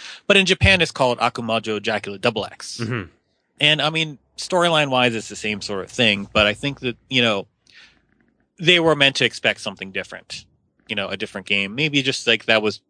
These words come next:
Speaker 1: the direction the team wanted to go. And, like, s-, like, with Str-, Street Fighter Alpha two, it's possible. Like, the reason there are loading times is because there's, uh,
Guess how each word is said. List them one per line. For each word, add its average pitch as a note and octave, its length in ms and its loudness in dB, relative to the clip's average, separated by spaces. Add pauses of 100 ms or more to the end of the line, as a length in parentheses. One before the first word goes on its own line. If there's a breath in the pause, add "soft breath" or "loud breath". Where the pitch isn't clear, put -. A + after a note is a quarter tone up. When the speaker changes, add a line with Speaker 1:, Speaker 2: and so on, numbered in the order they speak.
(140)
Speaker 1:
the G#2+ 140 -4
direction G#2 380 0
the G2 60 -6
team G2+ 200 -2
wanted F#2+ 260 -4
to G2 60 -12
go. G2+ 280 2 (920 loud breath)
And, G#3+ 220 4
like, G#3+ 140 4
s-, - 200 -8
like, G#3+ 200 0
with A#3 100 -4
Str-, G#3+ 220 -4
Street A3 320 -4
Fighter G3+ 180 2
Alpha D3 260 2
two, C3+ 240 -2
it's A2 120 -2
possible. B2+ 480 2
Like, C#3+ 180 4
the E3+ 60 -2
reason F3+ 240 0
there D#3+ 100 4
are C#3 60 2
loading B2 260 2
times G#2 400 -2
is G#2 80 -12
because G#2 400 0
there's, G#2 280 -4
uh, G2 200 -4